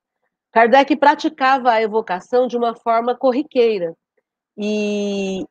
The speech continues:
e aí, através dessa evocação, se ele evocava um espírito superior, é óbvio que o espírito ia trazer um conteúdo moral, é, filosófico na, na, naquela mensagem, irrefutável.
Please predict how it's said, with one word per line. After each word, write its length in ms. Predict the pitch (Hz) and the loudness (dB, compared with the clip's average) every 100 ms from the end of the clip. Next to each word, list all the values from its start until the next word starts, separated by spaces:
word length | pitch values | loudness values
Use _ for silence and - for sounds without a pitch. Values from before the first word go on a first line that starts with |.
| _ | _
e 80 | 220 | 4
aí, 220 | 220 262 | 6 6
através 500 | 294 311 294 269 240 | 4 4 4 4 4
dessa 240 | 233 226 | 2 2
evocação, 680 | 208 208 196 185 - 277 277 | 0 0 -2 -4 0 0 0
se 100 | 247 | 0
ele 120 | 294 | 0
evocava 440 | 294 277 262 240 226 | 2 2 4 2 2
um 80 | 226 | -4
espírito 420 | - - 208 - | -6 -8 -8 -8
superior, 540 | 233 214 240 247 262 | -10 -6 -2 2 4
é 100 | 311 | 6
óbvio 400 | 294 262 226 269 | 6 4 2 -6
que 120 | - | -4
o 20 | 285 | -6
espírito 420 | - 269 262 277 | -6 -8 -6 -2
ia 140 | 269 | -2
trazer 420 | 262 233 220 247 | -2 -4 2 2
um 140 | 254 240 | 2 0
conteúdo 880 | 247 233 226 208 247 320 220 180 170 _ _ _ _ | -4 -2 -2 -2 0 0 0 -6 -8 _ _ _ _
moral, 920 | 196 226 220 202 202 214 220 202 175 - | 4 6 6 6 8 8 6 4 -2 -6
é, 300 | 170 170 170 170 | 2 4 4 0
filosófico 960 | 226 214 180 185 196 214 214 - - 185 | -2 0 0 0 4 4 0 -6 -10 -4
na, 240 | 175 170 | -2 -2
na, 160 | 175 180 | -2 -2
naquela 360 | 180 190 175 | -4 -2 -2
mensagem, 720 | 170 170 - 247 254 196 165 - _ _ _ | -4 -2 2 4 2 0 -10 -12 _ _ _
irrefutável. 920 | 240 254 277 330 - 240 180 160 151 | 2 4 4 0 0 4 4 0 -10